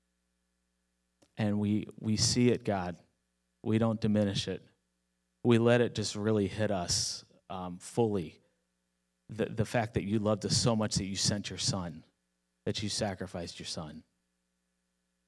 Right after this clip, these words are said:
And so we come humbly this morning, and we,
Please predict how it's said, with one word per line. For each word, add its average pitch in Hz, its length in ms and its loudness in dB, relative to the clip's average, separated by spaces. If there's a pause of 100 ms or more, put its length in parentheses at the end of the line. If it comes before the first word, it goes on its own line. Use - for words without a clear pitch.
(520)
And 101 160 -4
so 104 220 0
we 101 100 0
come 101 240 -2
humbly 101 520 0
this 92 260 -2
morning, 95 460 0 (500)
and 95 400 -4
we, 101 340 -4